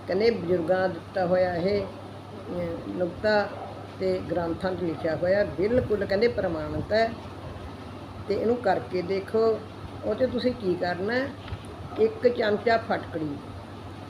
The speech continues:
ਦਾ ਪਾਊਡਰ ਬਣਾ ਲੈਣਾ ਆਪਾਂ, ਇੱਕ ਚਮਚਾ ਫਟਕੜੀ, ਇੱਕ ਚਮਚਾ ਹਲਦੀ ਜਿਹੜੀ ਤੁਹਾਡੇ ਘਰੇ ਹੀ ਪਈ ਹੈ, ਹੈ ਨਾ, ਆਪਾਂ ਰੋਜ਼ ਰਸੋਈ 'ਚ ਵਰਤਦੇ ਹਾਂ। ਕੀ ਲੈਣਾ? ਇੱਕ ਚਮਚਾ ਫਟਕੜੀ ਪਾਊਡਰ,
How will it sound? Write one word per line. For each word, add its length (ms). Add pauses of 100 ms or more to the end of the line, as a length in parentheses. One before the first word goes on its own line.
(160)
ਦਾ 140
ਪਾਊਡਰ 240
ਬਣਾ 200
ਲੈਣਾ 200
ਆਪਾਂ, 200
ਇੱਕ 240
ਚਮਚਾ 320
ਫਟਕੜੀ, 640 (600)
ਇੱਕ 220
ਚਮਚਾ 460
ਹਲਦੀ 420 (280)
ਜਿਹੜੀ 220
ਤੁਹਾਡੇ 220
ਘਰੇ 220
ਹੀ 80
ਪਈ 280
ਹੈ, 60
ਹੈ 80
ਨਾ, 100 (540)
ਆਪਾਂ 180
ਰੋਜ਼ 180
ਰਸੋਈ 260
'ਚ 100
ਵਰਤਦੇ 360
ਹਾਂ। 60 (1040)
ਕੀ 140
ਲੈਣਾ? 240 (180)
ਇੱਕ 220
ਚਮਚਾ 420
ਫਟਕੜੀ 500
ਪਾਊਡਰ, 280